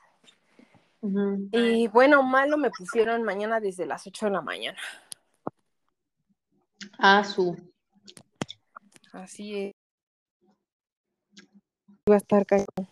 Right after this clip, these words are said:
Speaker 2: Pero pues ya, mira. De todas maneras, el sábado tengo partido súper temprano también. Entonces también mañana hubiera valido verga, entonces. De todo, por eso te dije como de, sí, los dos días.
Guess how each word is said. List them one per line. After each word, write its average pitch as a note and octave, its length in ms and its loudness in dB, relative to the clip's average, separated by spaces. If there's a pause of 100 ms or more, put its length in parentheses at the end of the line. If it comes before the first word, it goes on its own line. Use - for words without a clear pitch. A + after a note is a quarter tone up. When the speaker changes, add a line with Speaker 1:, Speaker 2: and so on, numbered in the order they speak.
(340)
Speaker 2:
Pero F#3+ 260 4
pues F3+ 220 -8
ya, G3 340 0
mira. F#3+ 260 -2 (540)
De A3+ 80 6
todas D#4 220 6
maneras, A#3+ 420 -4
el G3 160 -6
sábado A3 320 -6
tengo G#3+ 320 -10
partido G3+ 500 -6
súper F#3 300 -10
temprano F#3+ 460 -8
también. A#3+ 520 -4 (220)
Entonces F#3 420 -10
también A3 320 2
mañana F#3+ 320 2
hubiera F3 160 4
valido B2 300 0
verga, G3 200 0
entonces. - 560 -12 (1200)
De G#3 100 -10
todo, A#3 260 6
por A3+ 140 6
eso G#3+ 180 6
te F3+ 120 6
dije F#3 240 4
como F3 200 -2
de, E3+ 160 4
sí, D4 260 2
los C4+ 180 4
dos C4 140 2
días. C4+ 260 -2